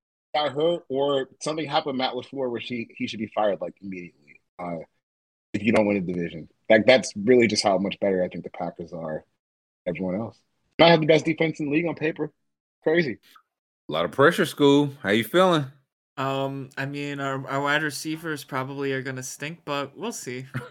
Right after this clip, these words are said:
Speaker 3: We'll see how it goes.
Speaker 1: <laughs> Yeah.
Speaker 3: I, I mean, the defense is gonna be good. I, I ho-, they should just
Speaker 2: Defense should be great, yeah.
Speaker 3: run the damn ball. That's it.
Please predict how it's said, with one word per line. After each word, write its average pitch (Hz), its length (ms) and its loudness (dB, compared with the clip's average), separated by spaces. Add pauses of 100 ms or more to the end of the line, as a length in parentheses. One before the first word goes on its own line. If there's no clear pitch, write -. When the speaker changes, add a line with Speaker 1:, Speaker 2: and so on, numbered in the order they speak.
Speaker 3:
We'll 180 80 -4
see 185 220 -6
how 147 160 -6
it 123 100 -12
goes. 123 280 -10
Speaker 1:
<laughs> - 0 -
Yeah. - 80 -2
Speaker 3:
I, 147 180 2
I - 20 -6
mean, 170 160 -6
the 165 80 -2
defense 208 460 -10
is 151 80 -10
gonna 147 160 -8
be 135 160 -8
good. 135 240 -6
I, 139 340 -4
I 151 140 -4
ho-, 165 140 -12 (800)
they 170 80 -8
should 208 200 -8
just 135 140 -4
Speaker 2:
Defense 151 160 -6
should 127 140 -4
be 110 100 -4
great, 95 340 -2
yeah. 78 240 -6
Speaker 3:
run 165 380 -4
the 202 100 -4
damn 190 420 -4
ball. 143 500 -2
That's 143 300 -8
it. 117 160 -8